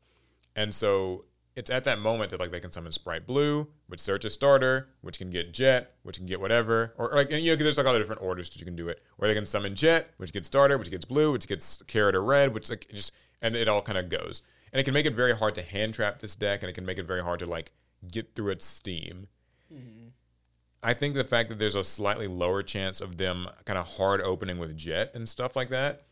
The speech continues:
Speaker 1: combined with now that slightly lower chance of, like, them opening with starter, means that opening hands on average of Sprite players will take a noticeable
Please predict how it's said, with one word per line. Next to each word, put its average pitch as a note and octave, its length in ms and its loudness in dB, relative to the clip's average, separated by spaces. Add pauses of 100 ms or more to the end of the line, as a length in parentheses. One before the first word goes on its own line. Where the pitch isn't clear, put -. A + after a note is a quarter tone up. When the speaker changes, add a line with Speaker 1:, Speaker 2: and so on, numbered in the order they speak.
(140)
Speaker 1:
combined G2 440 0
with G2 100 -6
now F#2 180 -2
that F2+ 120 -4
slightly F#2+ 380 -4
lower F#2 220 -2
chance F2+ 300 -6
of, E2 180 -14
like, F2 160 -8
them F2 160 -6
opening F2+ 240 -6
with E2 80 -8
starter, G2+ 500 -2 (480)
means C#3 360 0
that C3 260 0
opening D3+ 400 0
hands A2+ 320 -2
on F#2 120 -2
average F2 300 0
of D#2+ 100 -6
Sprite F2 320 -4
players D#2+ 280 -8
will B2 340 -4
take C#3 260 -2
a G#2 80 -2
noticeable E2+ 840 -4